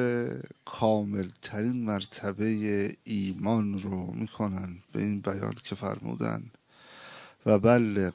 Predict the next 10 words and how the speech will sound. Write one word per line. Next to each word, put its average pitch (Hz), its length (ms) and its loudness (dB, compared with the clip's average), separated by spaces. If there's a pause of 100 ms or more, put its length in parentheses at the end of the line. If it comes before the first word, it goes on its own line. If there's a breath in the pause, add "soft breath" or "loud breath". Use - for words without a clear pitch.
به 113 200 2
ایمانی 95 920 0 (140)
اکمل 90 680 -4
الایمان.» - 840 -8
من 113 280 -2
رو 110 120 -2
در 101 220 0 (1040 soft breath)
کاملترین 101 1300 0
مرتبه 98 500 -4
از 98 260 -4